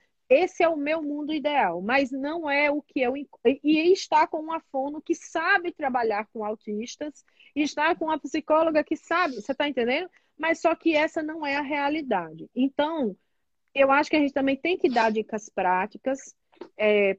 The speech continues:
pros pais. Eu fiz muita coisa em casa. Estela ficou muito tempo. Se vocês forem ver lá, tem um destaque que eu fiz ontem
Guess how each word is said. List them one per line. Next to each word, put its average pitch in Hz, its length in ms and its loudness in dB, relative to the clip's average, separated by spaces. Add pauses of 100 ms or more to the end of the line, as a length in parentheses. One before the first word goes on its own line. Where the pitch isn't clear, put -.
pros 254 260 -2
pais. 196 580 0
Eu 285 160 6
fiz 349 340 4
muita 311 320 -8
coisa 240 360 -4
em 220 80 -4
casa. 185 480 -6
Estela 311 400 0
ficou 269 320 -2
muito 247 320 -4
tempo. 214 400 -2
Se - 80 -12
vocês 254 320 -2
forem 254 260 -2
ver 226 200 2
lá, 208 320 -2 (1300)
tem 240 140 6
um 269 100 4
destaque 240 800 0 (140)
que 226 80 4
eu 214 100 6
fiz 262 300 0
ontem 214 520 -2